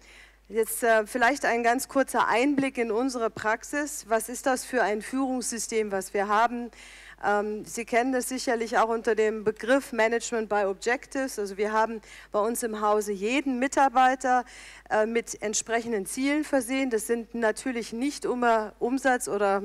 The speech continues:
ähm, äh, weitere Finanzziele, sondern es sind häufig auch äh,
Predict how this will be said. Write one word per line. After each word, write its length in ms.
ähm, 500
äh, 260
weitere 400
Finanzziele, 720
sondern 320
es 160
sind 180
häufig 480
auch 280
äh, 140